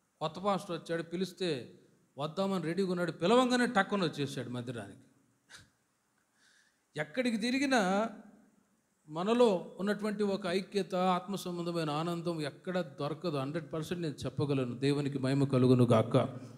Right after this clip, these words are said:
ఈ ఫౌండేషన్లో ఎదిగిన వాడు, ఈ, ఈ యొక్క పునాదులు ఎదిగిన వాడు.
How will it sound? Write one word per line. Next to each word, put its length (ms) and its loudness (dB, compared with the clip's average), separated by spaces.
ఈ 200 0
ఫౌండేషన్లో 680 2
ఎదిగిన 300 0
వాడు, 360 -10
ఈ, 140 0
ఈ 80 -2
యొక్క 200 2
పునాదులు 540 4
ఎదిగిన 340 2
వాడు. 260 -4